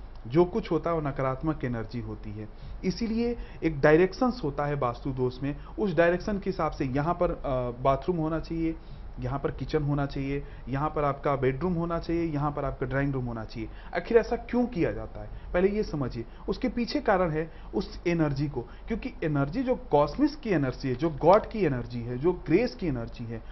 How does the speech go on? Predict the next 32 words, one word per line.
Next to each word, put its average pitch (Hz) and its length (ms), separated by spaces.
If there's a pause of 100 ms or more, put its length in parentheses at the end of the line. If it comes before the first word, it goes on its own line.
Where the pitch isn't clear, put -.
(180)
वो 214 60
कहीं 240 320
ना 277 100
कहीं 262 180
उस 208 220
डायरेक्शंस 220 560
में 214 60
नहीं 147 160
पड़ 123 180
रही 110 220
है, 113 80 (280)
जिस 175 200
डायरेक्शन 190 340
में 208 80
अपने 190 200
जीवन 151 300
को 160 120
आप 139 80
व्यतीत 123 340
करना 113 300
चाहते 107 340
हैं। 110 80 (320)
इसीलिए 262 480 (360)
वास्तु 185 360
को 294 180
मत 226 260
मानिए, 131 340 (520)
वास्तु 185 320
आपके 226 240
जीवन 175 320
की 208 160
एक 185 260